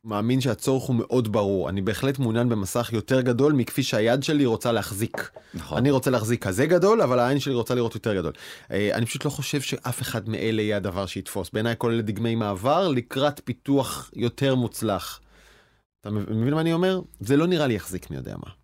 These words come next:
Speaker 2: אמ, הכל תלו-, הכל, אי אפשר לדעת. אתה יודע, אני דווקא חושב שה-, רולאבל הזה, מבחינת פוטנציאל, יש לו פוטנציאל אדיר, כי באמת אפשר לגל-, בסופו של דבר לגלגל את זה, כמו שראית בסרטון של, אה, טי סי אל, למין, אה, שפופרת, אה, דקה מאוד,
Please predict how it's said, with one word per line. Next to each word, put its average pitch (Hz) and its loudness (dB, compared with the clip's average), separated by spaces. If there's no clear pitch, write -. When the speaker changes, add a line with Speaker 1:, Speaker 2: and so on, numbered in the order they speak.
Speaker 2:
אמ, 87 0
הכל 113 0
תלו-, 101 0
הכל, - -4
אי 117 -2
אפשר 123 0
לדעת. 71 -4
אתה 82 -4
יודע, 87 0
אני 104 0
דווקא 110 -4
חושב 110 -6
שה-, 87 2
רולאבל 107 2
הזה, 98 0
מבחינת 90 -2
פוטנציאל, 101 -4
יש - -6
לו 104 -10
פוטנציאל 92 -2
אדיר, 123 0
כי 117 -8
באמת 87 -2
אפשר 101 -2
לגל-, 92 0
בסופו 92 -6
של 110 -6
דבר 107 2
לגלגל 95 2
את 101 -2
זה, 98 -4
כמו 107 -2
שראית 101 0
בסרטון 95 -4
של, 95 -2
אה, 90 -2
טי 104 -6
סי 110 -2
אל, 123 2
למין, 90 0
אה, 87 -2
שפופרת, 113 -4
אה, 104 0
דקה 98 0
מאוד, 104 0